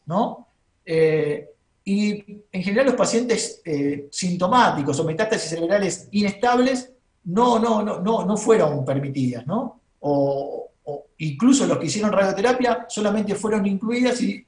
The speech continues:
o sea, habían, no te-, habían recibido, eh, eh, esteroides, eh, antes de esas dos semanas o el, el, el tratamiento se había hecho previo a esas, a esas dos semanas.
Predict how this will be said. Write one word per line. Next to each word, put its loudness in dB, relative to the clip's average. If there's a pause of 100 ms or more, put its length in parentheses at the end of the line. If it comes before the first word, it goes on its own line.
(240)
o -8
sea, -2
habían, 0 (280)
no 2
te-, -4
habían 2
recibido, -2
eh, -2
eh, -4
esteroides, -2 (500)
eh, -10 (120)
antes 4
de 0
esas 0
dos -2
semanas 0 (100)
o 4
el, -2
el, 0
el -2
tratamiento 0
se 0
había 2
hecho -4
previo 2
a -8
esas, -6 (220)
a -4
esas -2
dos 0
semanas. -6